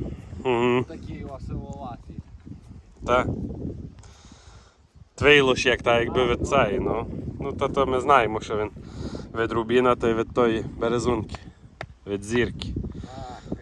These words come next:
Speaker 1: А теж у Івана там, е, у, в тої кобили лесена така, ну, перервана лесена.
Speaker 2: Ага.
Speaker 1: Отак сюди, он,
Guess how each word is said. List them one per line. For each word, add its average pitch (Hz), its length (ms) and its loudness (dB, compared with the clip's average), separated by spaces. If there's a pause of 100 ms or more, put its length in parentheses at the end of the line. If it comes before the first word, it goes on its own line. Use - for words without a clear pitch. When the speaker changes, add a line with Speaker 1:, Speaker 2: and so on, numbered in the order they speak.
Speaker 1:
А - 100 -4
теж 185 240 8
у 143 180 8
Івана 131 380 8
там, 120 320 4
е, 113 580 6
у, 107 320 -2
в 95 80 -16
тої 120 280 2
кобили 123 460 2
лесена 165 520 2
така, 160 320 2
ну, 139 120 0
перервана 123 560 4
лесена. 117 480 0
Speaker 2:
Ага. 104 300 -4
Speaker 1:
Отак 110 260 -2
сюди, 120 220 -4
он, 113 600 0